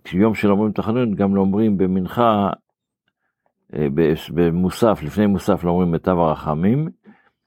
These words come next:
ובמנחה לא אומרים את "וצדקתך". זה דבר ראשון שהרבי כותב. דבר שני, הרבי כותב,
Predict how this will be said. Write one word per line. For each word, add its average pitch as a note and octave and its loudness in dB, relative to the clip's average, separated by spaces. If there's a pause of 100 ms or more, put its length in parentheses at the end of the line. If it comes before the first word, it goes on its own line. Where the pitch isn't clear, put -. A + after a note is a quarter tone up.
(920)
ובמנחה E2 0
לא G#2+ 2
אומרים F#2 2
את F2 0
"וצדקתך". F2 0 (960)
זה E2+ 0
דבר G2+ 2
ראשון F2+ -2
שהרבי D2 -2
כותב. - -14 (1300)
דבר G2+ 0
שני, G2+ 0
הרבי G#2 0
כותב, G#2+ 0